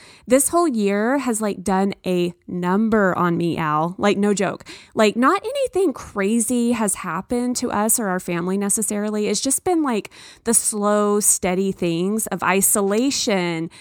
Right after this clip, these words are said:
and not being in your normal routine and, you know, all those little bitty things that just kinda chip away at your not your spirituality, but, like, your testimony and your confidence of things and all of that.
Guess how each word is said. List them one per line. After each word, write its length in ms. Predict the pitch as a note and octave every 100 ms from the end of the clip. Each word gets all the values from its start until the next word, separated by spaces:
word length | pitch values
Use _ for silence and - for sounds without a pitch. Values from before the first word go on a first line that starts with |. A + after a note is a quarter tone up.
| - -
and 440 | - G3 F#3+ F#3 -
not 380 | G3+ F#3+ G3 -
being 200 | A3+ A3+
in 100 | A3
your 80 |
normal 340 | G#3+ G3 G3 G3+
routine 840 | A3+ A3+ - C#4+ D#4 C4 G3 F3+
and, 180 | F3 F3 - - -
you 120 | C4+
know, 120 | C4 -
all 180 | E4+
those 260 | G#4+ G#4+ -
little 200 | B3+ C#4
bitty 240 | A#3+ A#3+
things 300 | A3 F#3+ G#3
that 100 | A#3
just 180 | A3 A3
kinda 220 | - A#3+
chip 360 | F#3 - G#3 G3+
away 540 | A3 E3+ E3 F3+ G#3+ -
at 200 | F3 -
your 420 | F#3 F3 E3+ F3 - - - - _ _ _ _
not 280 | C4+ C#5+ -
your 80 | G4
spirituality, 800 | - A#3 A3 - D#3+ E3+ A3+ D4+
but, 120 | C4
like, 220 | G#3+ G3+
your 100 | A3
testimony 960 | G3 - G3+ - B3+ A3+ A3 G#3+ G#3+ G#3
and 120 | G3+
your 100 | F#3
confidence 680 | F3+ - F#3+ - G#3 G3+ -
of 100 | G3+
things 480 | - G3 F#3+ F#3 F3+
and 120 | F3+
all 200 | F3+ F#3+
of 120 | G3
that. 340 | F3+ E3+ F#3+